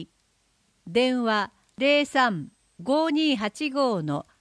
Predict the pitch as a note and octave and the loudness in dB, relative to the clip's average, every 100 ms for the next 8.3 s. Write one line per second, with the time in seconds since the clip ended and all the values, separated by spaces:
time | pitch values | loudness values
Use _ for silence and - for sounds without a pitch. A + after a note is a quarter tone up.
0 | _ - A3+ E4 D#4 D#4 - - A#3 A#3+ | _ -8 -4 -2 0 -2 -4 -10 -6 -4
1 | G#3+ G3+ - D3+ C3+ - _ _ _ _ | -4 -6 -6 -8 -8 -10 _ _ _ _
2 | _ _ _ _ _ _ _ _ _ _ | _ _ _ _ _ _ _ _ _ _
3 | - D#4 E4 E4 D4+ D4+ - D#4+ E4 D#4 | -6 -2 0 0 -2 -4 -2 0 2 2
4 | D4+ C#4+ C4+ A3+ E3 C3 - - _ _ | 2 0 0 0 -2 -4 -6 -12 _ _
5 | _ _ _ _ _ _ - D4 D#4+ D4+ | _ _ _ _ _ _ -4 -2 0 0
6 | D4 C#4+ - C4 D4+ B3+ B3 G3+ - C4+ | 0 0 -2 -2 -2 -2 -4 -4 -4 -4
7 | A#3+ - D#3+ - - C#4+ C#4+ C#4+ C4 - | -4 -6 -10 -6 -4 0 0 0 0 -4
8 | E3 D3 C#3 | -6 -4 -6